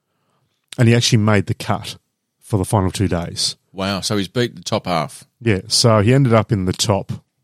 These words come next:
Speaker 1: whatever, with the top, I don't know, thirty players or whatever it is. Um,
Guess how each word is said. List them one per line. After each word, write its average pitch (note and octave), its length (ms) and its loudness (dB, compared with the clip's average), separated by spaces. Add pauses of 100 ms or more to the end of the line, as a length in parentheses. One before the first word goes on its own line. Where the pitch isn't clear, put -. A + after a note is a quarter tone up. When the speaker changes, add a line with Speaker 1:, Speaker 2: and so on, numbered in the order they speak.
(340)
Speaker 1:
whatever, F2 280 -14
with D#2+ 120 -12
the F2 80 -12
top, - 360 -10 (360)
I F2 80 -16
don't D#2+ 140 -16
know, D2 180 -16
thirty G2+ 400 -12
players G#2+ 400 -10
or A2 40 -6
whatever A#2 240 -6
it D3+ 60 -4
is. - 220 -10 (840)
Um, A#2 500 2